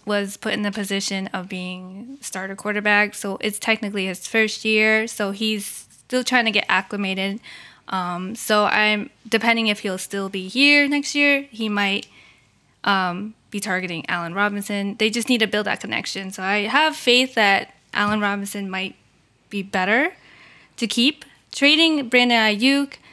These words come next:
um, I guess you can trade him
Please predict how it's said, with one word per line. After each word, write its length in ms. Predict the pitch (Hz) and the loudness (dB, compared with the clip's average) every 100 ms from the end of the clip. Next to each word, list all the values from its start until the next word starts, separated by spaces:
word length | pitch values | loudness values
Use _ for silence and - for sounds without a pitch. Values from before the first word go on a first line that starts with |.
| - - - - | -20 -20 -20 0
um, 460 | 220 214 208 208 - | 4 6 6 2 -4
I 140 | - | -2
guess 280 | 202 202 - | 0 0 -2
you 60 | 202 | -6
can 160 | 202 | -4
trade 380 | 190 202 180 180 _ 190 | -4 -4 -6 -8 _ -8
him 340 | 202 190 185 | -6 -6 -10